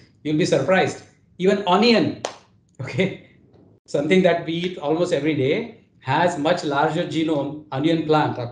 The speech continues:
okay, has much larger genome than humans. Some frogs have much larger, ten times larger genomes than human beings, even lizards.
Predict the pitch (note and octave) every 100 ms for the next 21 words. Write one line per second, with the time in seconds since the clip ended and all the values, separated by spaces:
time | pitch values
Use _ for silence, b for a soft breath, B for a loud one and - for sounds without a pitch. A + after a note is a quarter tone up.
0 | - B2 D#3+ G#3 - _ _ _ _ -
1 | C3+ C3+ D#3+ D#3 C#3+ C#3 D3+ D3 C#3 A2+
2 | - - _ _ _ - C3 C3+ D#3+ C3
3 | A2 - - _ _ _ _ - - G#3
4 | G#3 - F#3+ A3 G#3 A#2 - _ - F3+
5 | E3+ F3+ F3+ E3 D#3+ D#3+ B2+ F#3+ G#3+ G#3+
6 | G#3 F3 D#3+ D#3 D#3 C#3+ C3 A#2 B2+ B2
7 | B2+ B2 A2+ G2+ - C#3+ F#3 F3+ G#3+ G3+
8 | C#3+ -